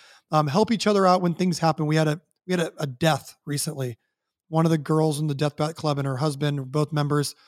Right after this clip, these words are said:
We just met them at our, a party we threw. A car accident, tragic. And they were in the Discord. And it was,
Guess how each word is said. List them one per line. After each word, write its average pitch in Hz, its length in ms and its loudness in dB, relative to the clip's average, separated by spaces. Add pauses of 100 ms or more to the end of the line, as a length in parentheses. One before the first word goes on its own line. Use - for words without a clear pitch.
(180)
We 165 80 -4
just 156 300 -2
met 156 200 -2
them 160 140 -2
at 147 100 2
our, 135 180 -2 (300)
a 143 80 -10
party 180 420 2
we 170 100 0
threw. 170 340 2 (760)
A 165 100 -12
car 180 300 4
accident, 170 560 -2
tragic. 170 640 0 (560)
And 170 100 -2
they 214 80 6
were 233 140 6
in 208 140 4
the 233 80 0
Discord. 160 480 -2
And 143 100 -2
it 175 80 -4
was, 165 160 2